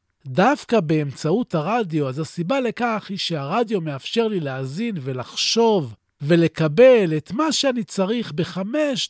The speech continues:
דקות ממוקדות של מהדורת חדשות. באמצעי המדיה האחרים, התמונות והסרטונים משתלטים על התודעה ולא משאירים די מקום למחשבה.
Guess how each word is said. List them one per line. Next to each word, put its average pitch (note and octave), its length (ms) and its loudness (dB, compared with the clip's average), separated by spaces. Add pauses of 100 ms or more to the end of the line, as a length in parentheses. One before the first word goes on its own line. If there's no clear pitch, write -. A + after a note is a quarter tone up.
(100)
דקות G#3 500 0
ממוקדות E3 720 -2
של E3+ 220 -6
מהדורת D3 580 -6
חדשות. A2+ 720 -14
באמצעי E3 460 2
המדיה F#3+ 520 4
האחרים, E3 640 0
התמונות F3+ 760 -2
והסרטונים F3 1040 -4
משתלטים F#3 600 -2
על A3 100 0
התודעה F3+ 760 0
ולא C4 300 -2
משאירים A3 720 -4
די G#3 500 -4
מקום E3+ 580 -6
למחשבה. B2+ 720 -10